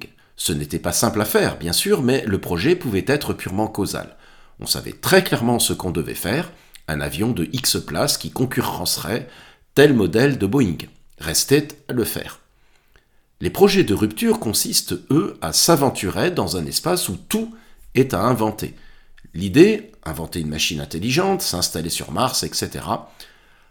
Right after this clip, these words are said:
va en général à l'encontre des modèles mentaux dominants, ce qui explique qu'on peut la trouver stupide, dangereuse ou moralement inacceptable. La technostructure, qui est par définition l'expression de ces modèles mentaux,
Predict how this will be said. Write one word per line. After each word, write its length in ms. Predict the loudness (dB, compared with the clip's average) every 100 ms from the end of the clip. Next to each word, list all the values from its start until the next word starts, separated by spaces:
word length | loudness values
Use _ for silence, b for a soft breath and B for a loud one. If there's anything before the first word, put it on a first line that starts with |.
| B
va 160 | 4 6
en 100 | 6
général 500 | 4 2 4 4 6
à 60 |
l'encontre 640 | 6 4 2 2 0 0 0
des 140 | 0
modèles 280 | 0 0 -2
mentaux 300 | -2 0 2
dominants, 540 | 6 6 6 2 0 -8 b b b b b -6
ce 160 | -4
qui 200 | -4 -4
explique 580 | -4 -4 -4 -4 -6 -10
qu'on 140 | -8 -2
peut 120 | 0
la 100 | -2
trouver 300 | -4 -6 -4
stupide, 760 | -4 -4 -4 -2 -2 -2 -8 -10 -4
dangereuse 640 | -2 -2 2 2 2 -2 -2
ou 180 | 0
moralement 720 | 2 2 2 0 -4 -2 -2 -4
inacceptable. 680 | -4 -4 -2 -6 -8 -14 -16 -20 b b b b b
La 100 | -10
technostructure, 880 | -8 -8 -6 -4 -4 -4 -2 -2 -2
qui 240 | -2 0
est 80 | -2
par 260 | -4 -10
définition 800 | -2 6 6 6 2 2 2 2
l'expression 580 | 0 -4 -4 0 0 0
de 120 | -4
ces 180 | -4 -4
modèles 340 | 2 2 4 0
mentaux, 420 | -4 -4 -4